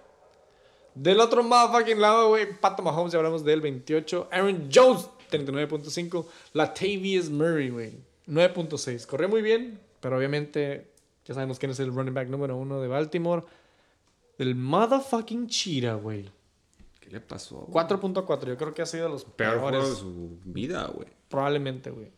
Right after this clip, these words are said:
Speaker 1: Wow, no hizo ni verga, güey. Todo fue lonche de Travis Kelce.
Speaker 2: Así es.
Speaker 1: Ya hablamos de Murray Cooper, güey.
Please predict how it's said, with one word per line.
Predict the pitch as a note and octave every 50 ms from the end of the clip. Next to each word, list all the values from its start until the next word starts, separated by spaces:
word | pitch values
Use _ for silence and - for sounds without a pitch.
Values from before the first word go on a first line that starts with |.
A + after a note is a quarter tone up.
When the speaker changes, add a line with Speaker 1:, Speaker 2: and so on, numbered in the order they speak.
| _ _ _ _ _ _ _ _ _ _ _ -
Speaker 1:
Wow, | - B2+ B2 B2+ C#3+ D3 D3 C#3+ C3+ B2+ C#3
no | C3+ C3 C#3 C#3+ D3 D3+
hizo | D#3 D#3 D#3 E3
ni | D#3+ D3+ C3+ B2+
verga, | A#2+ B2 C3+ C#3 C#3 C#3 C3 C3 B2
güey. | A#2+ A#2+ B2+ B2+ C3 C3 C3 -
Todo | - C#3 C#3+ D3 C#3
fue | - D#3 D3
lonche | D3 D3 D3 D3 C#3+ - C#3+ C#3
de | D3 D3 D3+ D3+ D#3 D3+ - _ _ _ _ _ _ _ _ _ _ _ _ _ _ _ _ _ _ _
Travis | - E3+ C#3+ B2+ -
Kelce. | - A#2+ A#2 - B2 A#2+ - _ _ _ _ _ _ _ _ _ _ _ _ _ _ _ _ _ _ _ - - F#2
Speaker 2:
Así | - - - - - -
es. | - - - - - _ _ _ _ _ - - _ - -
Speaker 1:
Ya | - E3+
hablamos | F#3 F#3+ G3 G3+ G3
de | G3+
Murray | F3+ F3 F#3+ G#3 G3+ G3 G3
Cooper, | - A3+ A3 A3+ A3+
güey. | A3+ A3+ A3+ A#3 A#3 A#3 -